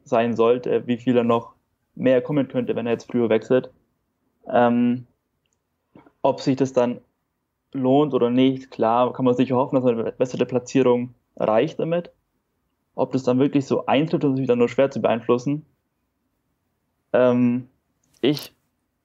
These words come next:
bin mal der Vermu-, also ich würde vermuten, dass es schon irgendwo eine Grenze geben muss, wo man sagt, jetzt gehen wir die Wirtschaftlichkeit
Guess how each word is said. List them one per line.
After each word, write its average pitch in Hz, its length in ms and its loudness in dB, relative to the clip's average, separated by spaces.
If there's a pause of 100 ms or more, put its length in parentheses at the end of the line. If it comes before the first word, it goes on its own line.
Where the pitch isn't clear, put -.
(240)
bin 156 100 4
mal 139 160 2
der 131 160 2
Vermu-, 135 240 -4
also 139 180 2
ich 131 80 -6
würde 143 140 0
vermuten, 131 460 -2
dass 120 120 0
es 120 120 -2
schon 131 160 0
irgendwo 123 340 2
eine 117 140 0
Grenze 131 320 0
geben 120 240 2
muss, 127 240 0
wo 110 60 -2
man 113 200 0
sagt, 120 240 0
jetzt - 300 -6
gehen 123 100 0
wir 127 60 4
die 110 100 0
Wirtschaftlichkeit 131 720 0